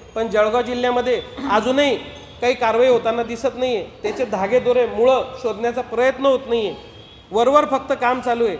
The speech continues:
तर राष्ट्रवादी काँग्रेस पक्ष या ठिकाणी या ड्रग्ज संदर्भातील महत्त्वाचं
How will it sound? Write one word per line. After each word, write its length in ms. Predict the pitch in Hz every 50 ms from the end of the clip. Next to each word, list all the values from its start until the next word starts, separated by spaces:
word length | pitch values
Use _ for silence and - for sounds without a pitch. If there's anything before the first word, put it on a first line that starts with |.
| - - - - -
तर 60 | 220
राष्ट्रवादी 580 | 208 208 208 208 - - 240 240 240 233 240 240
काँग्रेस 400 | 233 233 220 220 226 240 233 233
पक्ष 280 | - 233 214 - -
या 220 | 247 240 226 220 220
ठिकाणी 500 | 220 226 202 208 214 220 233 240 254 262 - - - - - - -
या 100 | 196 214
ड्रग्ज 300 | 208 175 190 240 269 269
संदर्भातील 580 | - 269 240 240 240 233 233 247 240 233 247 247
महत्त्वाचं 600 | 240 226 226 226 233 233 233 233 240 240 240